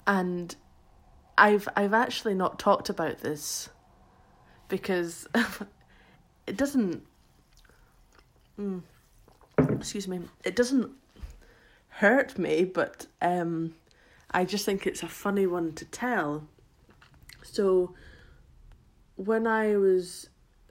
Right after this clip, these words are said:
a photographer, well, I still am, but, you know, in that sort of phase, um,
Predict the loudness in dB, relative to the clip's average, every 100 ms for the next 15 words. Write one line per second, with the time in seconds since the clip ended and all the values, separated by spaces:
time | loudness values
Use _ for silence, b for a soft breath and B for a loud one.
0 | _ _ -12 -12 -8 -4 -2 -4 -4 -2
1 | -2 -4 -12 -8 -8 -6 -6 -4 -2 -4
2 | -6 -6 -8 -6 -6 -6 -8 -10 B B
3 | B B -8 -6 -6 -6 -10 -10 -6 -4
4 | -2 -4 -8 -10 -2 0 0 -2 -4 -6